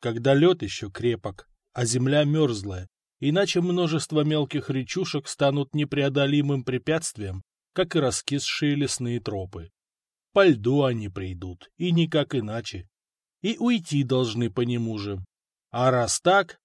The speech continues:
то Арат должен поднять всех мараван и вырезать обров вчистую до того, как лёд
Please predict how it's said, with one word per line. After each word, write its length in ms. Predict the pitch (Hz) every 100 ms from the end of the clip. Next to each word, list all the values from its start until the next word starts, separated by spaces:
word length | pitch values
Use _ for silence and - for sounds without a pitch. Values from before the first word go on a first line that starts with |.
| _ _ -
то 140 | 147
Арат 360 | 170 214 190 170
должен 460 | 185 165 165 165
поднять 520 | 160 151 143 170 160
всех 360 | - - 156 -
мараван 640 | 147 143 139 143 170 170 - _ _ _
и 140 | 127
вырезать 600 | 139 175 175 160 143 123
обров 460 | 151 151 143 139 -
вчистую 800 | - - 139 - - 180 175 160 - _ _ -
до 300 | 117 151 190
того, 340 | 185 180 208
как 220 | 185 160 160
лёд 240 | 170